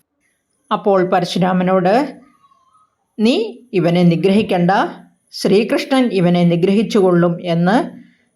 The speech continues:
സനൽ കുമാരാദികൾ പറയുന്നതനുസരിച്ച് യുദ്ധത്തിൽ നിന്നും പിന്തിരിയുന്നു. ഇവിടെ യോഗശക്തിയാൽ,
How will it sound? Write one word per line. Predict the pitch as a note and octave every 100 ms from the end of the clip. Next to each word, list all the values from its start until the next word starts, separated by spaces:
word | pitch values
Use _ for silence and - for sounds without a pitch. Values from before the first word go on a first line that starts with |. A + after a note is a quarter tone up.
| _
സനൽ | - C#4 B3+ D4 D#4+
കുമാരാദികൾ | D#4 G3 F#3 G3+ A3 A3+ A3+ A#3 A3 F#3
പറയുന്നതനുസരിച്ച് | E3+ F#3+ G#3+ G#3+ A3 A3 G3 F3 F#3 F3+ G3+ F#3+ - F3+ F#3+ C4 A#3+ - _ _ _ _ _ -
യുദ്ധത്തിൽ | A#3+ G3+ G3+ F#3 E3+
നിന്നും | E3+ F3+ C#4+ G4+ - _ _ _
പിന്തിരിയുന്നു. | F#3+ F3 E3 D#3+ D#3+ E3 D#3+ - _ _ _ _ _ _ _ _ _ _ _ _ _ _ - _ _ _ _ A3+
ഇവിടെ | G3+ F#3 G3+ C4 - - _ _ _ _ _ _ _ _ _ _ _ -
യോഗശക്തിയാൽ, | A#3+ A#3+ A#3+ A#3+ A#3+ F3+ G3+ F3+ F3 -